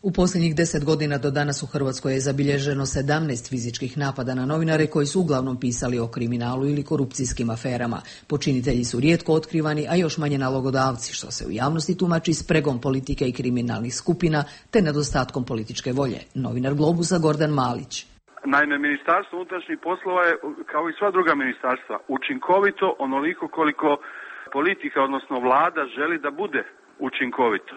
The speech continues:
Speaker 2: Ja mislim da je naprosto riječ o strategiji neučinkovitosti, naročito u nekim sferama vladine politike, recimo istražiteljskim sferama.
Speaker 1: Uostalom, kaže Malić, o tome najbolje svjedoči i materijalni položaj uskoka, Državnog ureda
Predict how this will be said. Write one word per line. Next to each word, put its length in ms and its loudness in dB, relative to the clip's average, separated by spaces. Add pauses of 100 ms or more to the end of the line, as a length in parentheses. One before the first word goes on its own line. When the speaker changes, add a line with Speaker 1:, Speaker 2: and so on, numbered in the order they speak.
(360)
Speaker 2:
Ja 100 4
mislim 380 -4
da 40 4
je 180 4 (840)
naprosto 400 -4
riječ 240 2 (120)
o 180 -4
strategiji 680 -2
neučinkovitosti, 1080 -6
naročito 580 -2
u 60 -2
nekim 420 -2 (400)
sferama 400 0
vladine 420 0 (100)
politike, 460 -10 (600)
recimo 320 -2 (440)
istražiteljskim 720 -2 (100)
sferama. 380 -12 (260)
Speaker 1:
Uostalom, 420 2
kaže 240 0
Malić, 320 0
o 120 -4
tome 160 -2
najbolje 300 0
svjedoči 380 -2
i 160 0
materijalni 400 -2
položaj 340 -2 (100)
uskoka, 340 -4
Državnog 420 -6
ureda 260 0